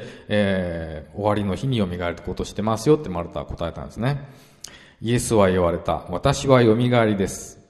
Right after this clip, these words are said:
命です。私を信じる者は死んでも生きるのです」と書いてますね。命を与えられるんですね、イエス・キリストはね。「また生きていて私を信じる者は決して死ぬことがありません。」このことを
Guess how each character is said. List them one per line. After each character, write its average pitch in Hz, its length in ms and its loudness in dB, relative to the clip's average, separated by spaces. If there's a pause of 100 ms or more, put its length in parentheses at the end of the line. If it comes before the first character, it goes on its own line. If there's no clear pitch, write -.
(100)
命 139 400 0
で 80 120 -10
す。 - 360 -14
私 107 380 0
を 95 100 4
信 107 240 -2
じ 98 140 -2
る 95 80 -2
者 87 200 -2
は 107 220 2
死 - 160 -8
ん 170 160 -2
で 185 100 4
も 131 220 4
生 98 80 -4
き 120 160 -2
る 113 100 2
の 78 320 -4
で 107 120 2
す」 - 120 -8
と - 40 -12
書 85 80 -4
い 78 40 -6
て 71 60 -12
ま 73 80 -12
す - 80 -12
ね。 135 400 -2
命 92 280 -4
を 82 40 0
与 95 240 -4
え 92 40 0
ら 98 100 2
れ 95 80 0
る 92 80 -2
ん - 20 -6
で 85 60 -8
す - 80 -12
ね、 123 260 2
イ - 20 -2
エ 87 60 -4
ス・ - 120 -12
キ - 100 -14
リ 85 80 -12
ス - 80 -20
ト 78 80 -8
は 87 120 -8
ね。 139 160 -4 (1040)
「ま 117 140 0
た 156 220 6
生 135 80 0
き - 80 -8
て 135 100 2
い 113 140 4
て 113 80 4
私 107 360 2
を 107 80 2
信 139 300 -2
じ 147 120 0
る 127 100 2
者 104 240 2
は 95 120 2
決 - 200 -8
し - 40 -14
て 180 120 2
死 175 140 -4
ぬ 156 120 0
こ 135 100 4
と 127 120 2
が 107 120 2
あ 92 40 4
り 90 100 -4
ま 85 140 -6
せ 87 140 -6
ん。」 76 120 -10 (260)
こ 95 60 -4
の 92 80 -2
こ 107 140 0
と 113 120 6
を - 180 2